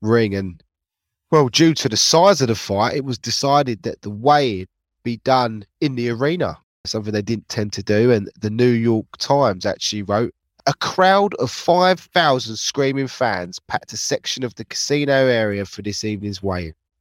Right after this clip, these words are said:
And those in the upper level and those watching live on E S P N two got to see more of De La Hoya than they bargained for.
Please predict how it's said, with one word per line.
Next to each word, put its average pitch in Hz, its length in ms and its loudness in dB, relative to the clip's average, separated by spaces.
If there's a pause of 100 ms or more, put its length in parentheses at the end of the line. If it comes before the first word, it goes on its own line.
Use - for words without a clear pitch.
(380)
And 127 160 -2
those 165 340 4
in 151 120 -2
the 135 160 2
upper 143 240 2
level 107 420 -2
and 101 140 -10
those 104 400 -2
watching 127 540 -4
live 110 440 0
on 101 120 -8 (120)
E 131 160 0
S 117 160 0
P 120 260 -4
N 110 160 -2
two 101 380 -2 (380)
got - 200 0
to 147 120 -6
see 156 280 0
more 180 360 4
of 156 120 -2
De 139 120 4
La 120 140 2
Hoya 110 320 -2
than 92 140 -10
they 92 140 -8
bargained 107 520 0
for. 76 240 -14